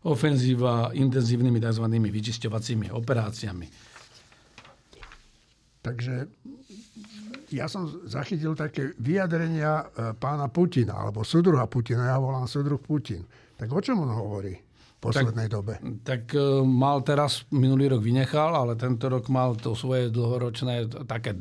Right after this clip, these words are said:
Speaker 1: pardon, dlhohodinové interview s médiami.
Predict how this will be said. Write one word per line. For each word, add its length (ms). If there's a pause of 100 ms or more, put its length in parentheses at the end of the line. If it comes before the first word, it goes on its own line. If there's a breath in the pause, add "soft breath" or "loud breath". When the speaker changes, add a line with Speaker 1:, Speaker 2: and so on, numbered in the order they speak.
Speaker 1:
pardon, 400
dlhohodinové 880 (400 loud breath)
interview 640
s 80
médiami. 720